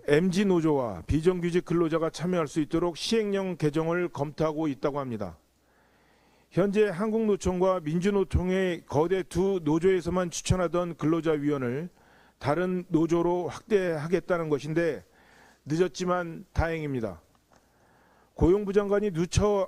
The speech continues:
누차 지적해왔듯이 많은 정부 위원회에 노사단체가 참여하고 있으나 거대 노조가 참여권을 독점하거나 과대 대표,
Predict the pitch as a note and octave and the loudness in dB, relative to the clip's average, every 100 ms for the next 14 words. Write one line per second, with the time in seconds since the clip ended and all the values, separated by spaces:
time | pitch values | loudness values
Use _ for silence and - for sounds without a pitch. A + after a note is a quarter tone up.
0 | - D3 F#3 F3+ G3+ - D3+ E3+ F3 D#3+ | -2 -2 0 0 -2 0 0 0 2 0
1 | C3 C3+ F3+ B2+ E2 _ - - B2+ C#3 | -2 -2 0 0 -4 _ -20 -8 -2 0
2 | F#3 G#3+ E3+ F3+ F#3 G3+ E3+ E3+ F3 D#3+ | 0 -2 -2 -2 0 0 4 4 4 0
3 | D3+ C3 E3+ E3+ D3 D#3+ E3+ E3 D#3+ D#3 | -2 -4 -6 -4 -2 2 0 0 -4 -4
4 | E3 F3+ F3 - A3 G3 D3+ C#3+ C3+ - | 0 0 -2 -4 -2 0 0 -2 -4 -4
5 | E3 F3+ F3+ _ - - - - - - | -2 -2 -6 _ -20 -20 -20 -20 -10 2
6 | D3+ G3+ G3+ F3 F#3 F#3 F#3 - G#3 G3 | 2 2 2 2 2 0 -2 -2 -2 0
7 | F#3+ F#3+ E3 - - G3+ G3 E3 D3 G#2+ | 0 -2 0 0 2 2 2 -2 -2 -4
8 | E2 _ _ _ _ - D#3 E3+ F3+ F3+ | -10 _ _ _ _ 0 0 2 0 -2
9 | C3 C#3+ - | -2 -4 -2